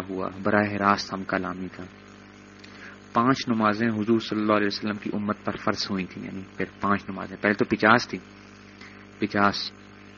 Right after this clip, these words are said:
پھر کرتے کرتے کم ہوتے ہوتے ہوتے پانچ ہو گئی۔ تو اس طریقے سے پانچ نمازیں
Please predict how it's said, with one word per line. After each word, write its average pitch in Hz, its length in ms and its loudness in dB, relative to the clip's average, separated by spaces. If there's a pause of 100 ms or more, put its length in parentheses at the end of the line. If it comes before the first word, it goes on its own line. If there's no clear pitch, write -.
(920)
پھر 123 100 4
کرتے 113 400 2
کرتے 107 340 -2
کم 110 300 0
ہوتے 101 280 0
ہوتے 101 340 -2
ہوتے 101 340 -2 (520)
پانچ 107 340 2
ہو 98 120 -2
گئی۔ 95 140 -8 (1200)
تو - 80 0
اس - 140 0
طریقے 104 280 -2
سے - 140 0
پانچ 110 400 0
نمازیں 98 360 0